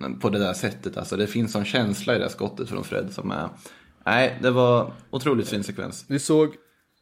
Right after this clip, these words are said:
Speaker 2: vi såg Ödegård komma in också, göra sin debut för, för Arsenal.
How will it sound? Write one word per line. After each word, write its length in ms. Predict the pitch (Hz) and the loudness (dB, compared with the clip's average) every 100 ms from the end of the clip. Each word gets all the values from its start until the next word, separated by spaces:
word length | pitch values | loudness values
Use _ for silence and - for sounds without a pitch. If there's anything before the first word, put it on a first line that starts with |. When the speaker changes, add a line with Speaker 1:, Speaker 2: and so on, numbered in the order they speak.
| _ _ | _ _
Speaker 2:
vi 80 | 139 | -6
såg 240 | 175 160 | 0 4
Ödegård 520 | 175 160 147 156 175 | 8 8 6 4 2
komma 240 | 180 180 170 | 2 2 2
in 140 | 165 | 2
också, 460 | 160 160 180 190 - | 0 0 0 0 0
göra 260 | 147 147 147 | 2 4 2
sin 260 | 156 151 | 0 -2
debut 360 | 143 143 160 156 | -2 0 0 -2
för, 520 | - 143 139 139 - | 0 0 2 0 -2
för 260 | - 135 135 | -4 -2 -2
Arsenal. 340 | - 156 175 | 0 -2 -2